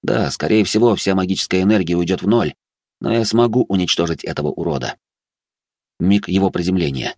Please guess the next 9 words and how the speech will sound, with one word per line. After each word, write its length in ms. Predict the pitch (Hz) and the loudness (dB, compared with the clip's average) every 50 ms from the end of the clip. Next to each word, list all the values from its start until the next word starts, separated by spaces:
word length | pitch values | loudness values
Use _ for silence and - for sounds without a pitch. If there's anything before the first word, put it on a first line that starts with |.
| _ _ _ _ _ _ _ _ _ | _ _ _ _ _ _ _ _ _
В 100 | - 73 | -6 -4
воздух 420 | 76 90 104 95 78 69 78 76 76 | 0 0 0 0 0 0 -2 -2 -2
даже 260 | 78 80 76 82 73 | -4 -4 -4 -4 -6
поднялась 600 | - - 85 82 85 87 87 90 87 - - - _ _ _ _ _ _ - | -4 -4 -4 -2 -2 0 0 -2 -2 -4 -6 -10 _ _ _ _ _ _ -8
земля 440 | 80 78 87 90 92 98 101 95 - | -4 -2 0 2 2 2 2 2 0
облаком 440 | - 87 82 90 90 - 92 90 85 | -2 -2 0 0 0 0 -2 -2 -2
пыли, 340 | - 90 82 69 64 - - _ _ _ _ _ _ _ - | -2 -2 -2 -2 -4 -6 -10 _ _ _ _ _ _ _ -4
выше 240 | - 113 113 - 113 | -2 0 0 2 2
деревьев. 540 | 110 123 117 90 69 62 60 - - - | 2 4 2 2 0 -2 -4 -8 -10 -14